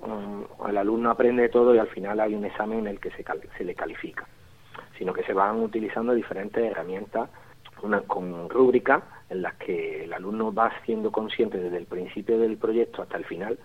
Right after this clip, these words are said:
de lo que tiene que ir aprendiendo y lo que tiene que ir desarrollando,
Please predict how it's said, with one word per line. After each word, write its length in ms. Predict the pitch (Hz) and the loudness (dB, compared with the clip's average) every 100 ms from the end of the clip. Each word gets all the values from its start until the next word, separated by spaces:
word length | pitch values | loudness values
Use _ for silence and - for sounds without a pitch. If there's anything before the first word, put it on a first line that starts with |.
| - - - | -14 -10 -4
de 80 | |
lo 120 | 95 95 | -2 -2
que 120 | 95 | -4
tiene 260 | 101 107 | -4 -4
que 100 | 110 107 | -2 0
ir 100 | 110 | 0
aprendiendo 540 | 110 110 110 110 120 | 0 0 0 2 2
y 20 | |
lo 100 | 107 | 2
que 100 | 95 | -2
tiene 240 | 92 98 104 | -8 -8 -6
que 100 | 98 | -6
ir 140 | 98 | -4
desarrollando, 600 | 104 - 95 82 80 80 | -6 -4 -4 -4 -6 -8